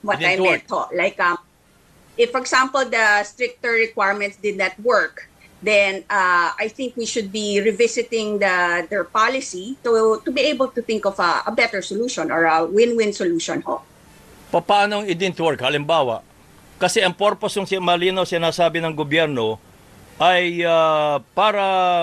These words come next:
Speaker 2: makontrol ang mga Chinese nationals na pumupunta sa ating bansa na hindi maganda ang mga records at nagiging, ah, banta sa ating security.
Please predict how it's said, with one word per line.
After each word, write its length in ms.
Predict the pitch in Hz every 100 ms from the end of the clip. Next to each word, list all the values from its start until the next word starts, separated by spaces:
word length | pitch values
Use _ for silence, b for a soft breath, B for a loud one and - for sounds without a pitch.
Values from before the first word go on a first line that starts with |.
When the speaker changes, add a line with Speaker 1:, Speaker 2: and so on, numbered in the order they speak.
| 165
Speaker 2:
makontrol 640 | 160 190 196 190 226 233 180
ang 160 | 170
mga 240 | 165 160 156
Chinese 400 | 185 170 160 160
nationals 640 | 160 - 160 156 120 - b b _
na 160 | 139 160
pumupunta 480 | 170 180 170 170 170
sa 240 | 180 156
ating 240 | 160 160
bansa 480 | 151 156 - 139 127 _ _
na 560 | 151 226 202 139 151 - _ _
hindi 400 | 175 180 156 196
maganda 560 | 180 170 165 151 175 185
ang 160 | 147 156 151
mga 160 | 143
records 560 | 156 202 180 147 131 - _ _
at 160 | 127 151
nagiging, 560 | 151 156 170 156 156
ah, 160 | 151 147
banta 400 | 131 156 139 185
sa 240 | - 147
ating 320 | 147 156 143 131
security. 640 | - - 254 185 127 98